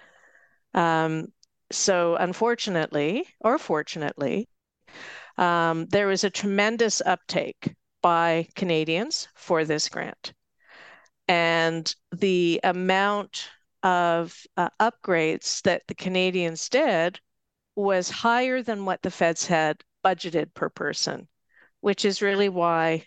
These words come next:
the money has been spent or allocated. It hasn't been spent, but it's been allocated. So really, when somebody is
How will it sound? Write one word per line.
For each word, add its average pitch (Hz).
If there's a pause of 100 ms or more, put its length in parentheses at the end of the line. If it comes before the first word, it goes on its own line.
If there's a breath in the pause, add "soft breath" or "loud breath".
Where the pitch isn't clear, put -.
(100)
the 180
money 165
has 165 (1300)
been 208
spent -
or 175
allocated. 185
It -
hasn't 226
been 185
spent, -
but 165
it's -
been 175
allocated. - (600 loud breath)
So 208
really, 262
when 202
somebody 240
is -